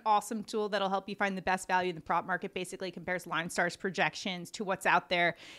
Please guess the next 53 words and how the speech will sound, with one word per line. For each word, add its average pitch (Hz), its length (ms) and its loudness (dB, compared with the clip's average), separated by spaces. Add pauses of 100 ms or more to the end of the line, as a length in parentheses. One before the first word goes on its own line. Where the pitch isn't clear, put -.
in 214 100 2
all 208 220 6
of 214 80 2
the 202 80 0
different 196 320 -2
sports 202 340 -2
books. 190 320 2
So 190 400 2
make 202 180 -2
sure 220 120 -2
you 196 140 0
take 190 220 -4
a 190 40 -2
look 185 160 -4
at 175 80 -10
that 160 200 2
tool. 180 200 -4
We 180 120 -2
also 185 200 0
have 196 140 0
some 190 160 -6
videos 185 320 -2
on 170 80 -4
our 156 100 -6
YouTube 180 440 -8
page 208 280 0
about - 200 -8
how 165 120 -4
to 165 80 -8
use 175 300 -8
it 190 240 -4 (320)
and 185 100 -6
how 190 160 2
we 254 140 -2
use 320 200 0
it 190 100 0
every 185 180 -2
day 185 320 -2 (160)
to - 120 -8
pick - 200 -6
props 180 280 0
on 165 140 -2
our 156 120 -4
show. 151 260 -6
So 165 180 -12
make 165 140 -12
sure 156 160 -10
you 147 80 -10
check - 240 -12
that 143 160 -6
out 139 160 -6
as 143 120 -12
well. 139 240 2